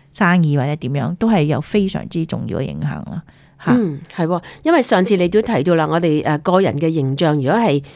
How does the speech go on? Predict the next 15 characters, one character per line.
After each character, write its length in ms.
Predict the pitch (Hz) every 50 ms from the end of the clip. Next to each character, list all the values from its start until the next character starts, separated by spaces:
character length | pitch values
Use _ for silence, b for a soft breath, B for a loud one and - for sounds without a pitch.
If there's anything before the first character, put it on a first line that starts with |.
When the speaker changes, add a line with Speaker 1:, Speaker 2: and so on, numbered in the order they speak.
| B B B
Speaker 2:
管 200 | - 170 175 226
理 120 | 226 180
得 100 | 196 208
好 140 | 214 202 147
嘅 200 | 165 190 190 160
話 220 | 151 143 117 139 170
呢， 180 | 180 180 180 180
咁 120 | - 170
我 120 | 190 202 190
哋 100 | 160 156
可 100 | 190 190
能 100 | 208 151
行 240 | 123 151 147 - 135
出 120 | - 214
嚟， 280 | 214 202 175 143 123 110